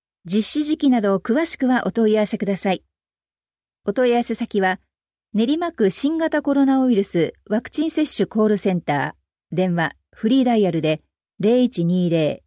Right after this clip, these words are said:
四二七の四一七番。こちら平日の午前九時から午後五時です。二番、三回目接種、若い世代の三回目接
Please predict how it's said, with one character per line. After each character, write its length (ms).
四 300
二 220
七 260
の 140
四 280
一 220
七 260
番。 180
こ 120
ち 100
ら 100
平 180
日 260
の 160
午 180
前 240
九 120
時 120
か 140
ら 100
午 140
後 100
五 140
時 120
で 120
す。 160
二 140
番、 260
三 240
回 200
目 100
接 160
種、 140
若 320
い 100
世 180
代 220
の 140
三 280
回 220
目 140
接 160